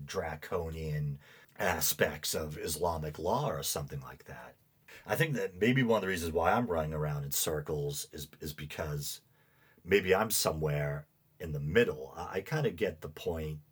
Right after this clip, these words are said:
that both sides are trying to make. But obviously, admittedly, I'm more in the Sam Harris camp. I think we need to be free to criticize religion,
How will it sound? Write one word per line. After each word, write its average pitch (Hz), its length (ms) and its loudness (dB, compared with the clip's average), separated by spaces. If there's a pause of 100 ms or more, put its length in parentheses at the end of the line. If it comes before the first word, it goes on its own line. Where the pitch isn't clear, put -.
(160)
that 95 300 2
both 82 260 2
sides 76 580 -2
are 76 60 -6
trying 73 420 -4
to - 160 -10 (100)
make. 73 580 -8 (180)
But 98 160 6
obviously, 82 840 0
admittedly, 76 640 2
I'm 71 140 -6
more 80 240 2
in 76 100 -4
the 73 80 -6
Sam 76 340 -2
Harris 113 460 2
camp. - 400 -14 (420)
I 92 100 0
think 117 240 0
we 95 80 -2
need 92 200 -2
to 85 60 -4
be 78 160 -4
free 107 420 0
to 90 120 2
criticize 78 1000 -2
religion, 76 800 -2